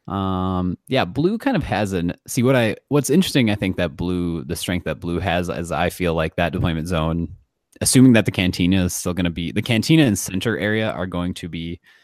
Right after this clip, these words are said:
a point of contention in the match. Um, they, I feel like they have pretty safe access, maybe not to contest the objectives, but to threaten, let's say,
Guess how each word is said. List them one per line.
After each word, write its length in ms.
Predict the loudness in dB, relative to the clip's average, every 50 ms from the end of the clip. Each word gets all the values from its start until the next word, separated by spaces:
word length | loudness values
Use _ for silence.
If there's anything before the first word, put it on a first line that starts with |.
| _ _ _ _ _ _
a 80 | -6
point 300 | -4 -2 0 0 0 0
of 100 | -2 -6
contention 640 | -4 -4 -4 -4 -4 -4 -6 -4 -4 -4 -6 -6 -6 -8 _ _
in 140 | _ -4 -4
the 60 | -2 -2
match. 440 | -2 -2 -2 -4 -4 -8 -12 -14 _ _ _ _ -14 -14 -14 -20 _ _ _ _ -20 -20 -12 -4
Um, 280 | 0 2 2 4 4 4
they, 180 | 4 4 4 4
I 100 | 0 0
feel 180 | 2 6 6 6
like 160 | 6 6 4
they 100 | 2 2
have 180 | 2 0 2 _
pretty 280 | 2 2 2 0 0
safe 460 | -2 -4 -4 -2 0 0 -2 -4 -6 _ _
access, 560 | -4 -4 -4 -4 -6 -6 -4 -4 -4 -4 -6 -6
maybe 280 | 0 2 4 4 6 6
not 180 | 4 4 2 2
to 140 | 0 -2 0
contest 460 | 0 0 -2 0 -2 -2 -2 -2 0
the 80 | -2 -2
objectives, 500 | 0 0 0 -2 0 0 -2 -4 -4 -8
but 240 | -4 -2 -2 -2 0
to 280 | 0 2 2 2 0
threaten, 800 | -2 -2 -2 -2 0 2 2 2 2 -2 -2 -2 -2 -2 -2 -4 -6 _ _ _ _ _ _ -4
let's 140 | -2 0
say, 220 | 0 0 0 0